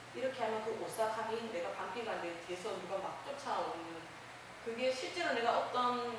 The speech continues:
사건, 사고를 당하지 않는다 하더라도 그 뒤에서 누군가 따라온다라는 그 느낌만으로도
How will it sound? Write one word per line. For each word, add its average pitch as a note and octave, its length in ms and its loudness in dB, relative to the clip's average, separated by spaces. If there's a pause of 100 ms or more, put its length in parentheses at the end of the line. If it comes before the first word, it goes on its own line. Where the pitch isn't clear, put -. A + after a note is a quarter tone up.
사건, D4 500 -2
사고를 A#3+ 380 0
당하지 - 340 2
않는다 - 400 2
하더라도 F3 640 -2
그 - 160 -10
뒤에서 G3 300 -6
누군가 A3+ 380 -4
따라온다라는 - 680 2 (100)
그 G4 160 -8
느낌만으로도 G3 680 -2